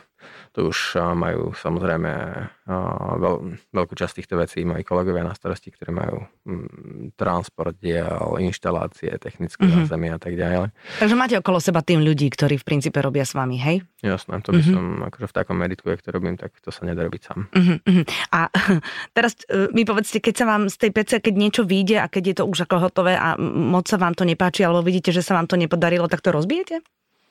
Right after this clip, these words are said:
Speaker 1: Niekedy to rozbijem.
Speaker 2: Fakt?
Speaker 1: Ale to akože není škoda.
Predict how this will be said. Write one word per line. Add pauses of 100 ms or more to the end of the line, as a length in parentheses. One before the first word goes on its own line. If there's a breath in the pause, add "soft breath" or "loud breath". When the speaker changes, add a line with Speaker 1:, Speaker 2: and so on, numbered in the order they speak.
(1500)
Speaker 1:
Niekedy
to
rozbijem.
Speaker 2:
Fakt? (920)
Speaker 1:
Ale
to
akože
není
škoda.